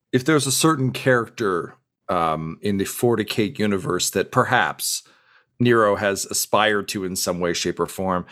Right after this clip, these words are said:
uh, most, uh, Marine,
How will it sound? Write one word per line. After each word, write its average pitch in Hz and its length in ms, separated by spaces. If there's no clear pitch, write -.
uh, 135 200
most, 160 580
uh, 147 320
Marine, 139 1160